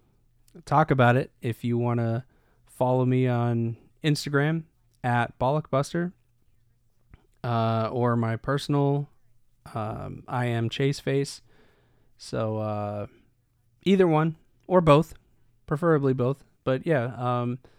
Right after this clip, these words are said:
please do follow and support, uh, the show. The more followers I can get, this, you know, uh, that would be great. So,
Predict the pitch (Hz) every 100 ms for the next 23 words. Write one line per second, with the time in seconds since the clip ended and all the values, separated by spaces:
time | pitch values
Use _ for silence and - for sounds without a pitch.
0 | _ _ _ - 147 143 156 151 143 143
1 | 147 147 151 135 123 117 117 - 120 151
2 | 143 143 - _ _ _ 127 131 131 131
3 | 135 135 139 139 - 143 170 185 - 120
4 | 123 131 135 135 131 _ _ _ - 131
5 | 139 139 139 131 131 127 143 160 120 -
6 | - - - - - 113 117 123 143 _
7 | _ _ _ _ _ - - 123 120 123
8 | 127 127 _ _ _ _ _ - 170 147
9 | 147 185 185 - - - - _ - 113
10 | 113 110